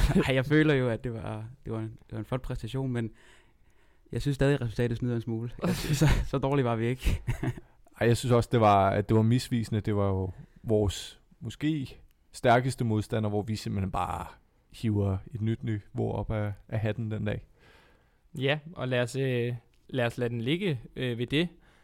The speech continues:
Speaker 3: Og så, øh, kigge på de fire emner, vi skal igennem i dag, nemlig som allerede, øh, nævnt i introen, så skal vi forbi Pep Guardiola. Så skal vi snakke om Jonas Vind, A C Milan, og vi skal også snakke om en opsummering på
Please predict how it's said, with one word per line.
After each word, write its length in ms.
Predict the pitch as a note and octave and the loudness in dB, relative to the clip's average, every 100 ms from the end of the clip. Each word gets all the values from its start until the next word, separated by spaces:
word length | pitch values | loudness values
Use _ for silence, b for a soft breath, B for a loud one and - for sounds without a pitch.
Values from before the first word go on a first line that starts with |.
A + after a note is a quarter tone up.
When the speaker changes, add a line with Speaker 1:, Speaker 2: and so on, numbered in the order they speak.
| b | b
Speaker 3:
Og 100 | - | -8
så, 360 | - D3+ D#3 B2+ | 0 4 4 4
øh, 60 | A#2+ | 0
kigge 260 | - F3 | -4 -4
på 80 | D3 | -4
de 160 | D3 D3 | -4 -2
fire 260 | E3 E3+ | 4 6
emner, 180 | D3 F3 | 6 2
vi 100 | B2+ | -2
skal 180 | - A#2+ | -2 -2
igennem 280 | C3+ E3 C#3 | 0 0 0
i 40 | |
dag, 180 | C3+ C#3 | 0 -2
nemlig 420 | A#2 A2+ A2+ A#2+ | -4 -6 -8 -8
som 420 | - A#2 A2+ A#2+ - - - - | -6 -6 -6 -10 -14 -20 -20 -8
allerede, 500 | C#3 B2+ C3 C#3 A#2 | -4 0 0 0 -2
øh, 60 | A2+ | -4
nævnt 440 | B2 B2+ C#3 - | -4 -2 -4 -6
i 160 | C#3 B2 | -6 -2
introen, 520 | C#3+ - C3+ A#2 A2+ - | -2 -4 -8 -6 -8 -10
så 100 | C3 | -8
skal 240 | - D3+ | -4 -4
vi 40 | |
forbi 380 | D3 C#3 - E3 | -6 -6 -4 -4
Pep 300 | - E3 - | 2 0 2
Guardiola. 540 | D3 C3 B2+ D3 F3+ C3+ b b b b b - | 0 0 0 -4 -6 -10 b b b b b -12
Så 100 | C#3 | -8
skal 160 | - | -6
vi 60 | C3 | -4
snakke 340 | - C3+ D3 | 0 0 0
om 200 | B2+ B2 | -4 -6
Jonas 420 | B2 C#3+ D#3+ C3+ D3 | -4 -2 -2 -2 -2
Vind, 320 | F3+ C#3 A#2+ b b - | -2 -4 -8 b b -8
A 160 | D#3 D3 | -4 -2
C 180 | - C#3 | -2 -2
Milan, 440 | C3+ D#3+ E3+ A#2 - | -2 -2 -4 -6 -10
og 420 | - B2 A#2+ A#2 - | -6 -4 -4 -6 -8
vi 60 | B2+ | -8
skal 180 | - | -2
også 400 | A#2 C#3 - - | -2 -2 -6 -12
snakke 280 | - B2 - | -6 -6 -6
om 160 | B2 A2 | -8 -8
en 140 | A2 | -6
opsummering 680 | - - - C3+ A#2+ A2 A2+ | -6 -6 -6 -4 -4 -4 -6
på 320 | - A2+ - | -4 -6 -8